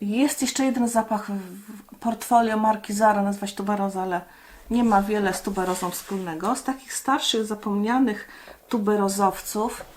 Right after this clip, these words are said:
tutaj mam tester Versace Blonde. Tutaj brakuje tego bardzo, bardzo ozdobnego korka i tu jest rzeczywiście ta tuberoza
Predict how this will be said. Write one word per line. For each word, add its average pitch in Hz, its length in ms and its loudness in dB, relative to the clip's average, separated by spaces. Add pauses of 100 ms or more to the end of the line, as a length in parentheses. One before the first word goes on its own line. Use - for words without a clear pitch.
(120)
tutaj 233 240 0
mam 214 200 2
tester 214 580 -2 (320)
Versace 214 640 0
Blonde. 190 640 0 (1160)
Tutaj 214 240 -2
brakuje 208 300 -2
tego 208 180 -4
bardzo, 208 380 4
bardzo 202 340 0
ozdobnego 196 480 -2
korka 190 640 -4
i 202 40 -8
tu 240 220 -6
jest 208 360 -4
rzeczywiście 196 520 -10
ta 175 100 -12
tuberoza 190 560 -4